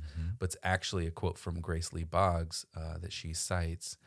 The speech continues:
Speaker 2: um, is "Transform yourself to transform the world." Uh, and so we have to do this kind of work to learn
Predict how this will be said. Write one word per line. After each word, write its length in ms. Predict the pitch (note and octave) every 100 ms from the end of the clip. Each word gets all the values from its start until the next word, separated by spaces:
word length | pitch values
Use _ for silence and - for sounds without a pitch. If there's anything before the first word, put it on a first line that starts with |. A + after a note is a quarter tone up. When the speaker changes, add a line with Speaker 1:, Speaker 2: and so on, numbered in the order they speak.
| - - - -
Speaker 2:
um, 240 | D#2+ D#2 E2
is 180 | E2
"Transform 580 | - - G2 - G#2 G2+
yourself 440 | G2+ F#2 G2 E2+ E2
to 80 |
transform 580 | E2 - E2 D#2+ - E2
the 80 | D#2+
world." 460 | D#2 - - F2+ - _ _ - - _ _ _ _
Uh, 220 | - E2 D2
and 180 | F2 F2+
so 100 | -
we 100 | G#2
have 140 | G#2 G#2+
to 80 |
do 160 | G#2 F#2
this 220 | E2 F2+
kind 320 | - G2 F#2
of 100 | F2
work 440 | E2 F2 F#2 F#2 - - _ _ _ _ _ _ _ _ _ _ _ _ _ _ _ _ -
to 160 | -
learn 760 | E2+ E2+ F2 E2+ E2+ E2+ E2+